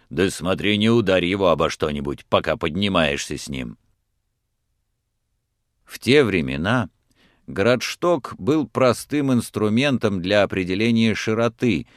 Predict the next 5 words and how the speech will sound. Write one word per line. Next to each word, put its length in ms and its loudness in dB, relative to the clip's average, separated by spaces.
которую 760 4
в 120 -6
руках 540 2
опытного 580 0
наблюдателя 800 0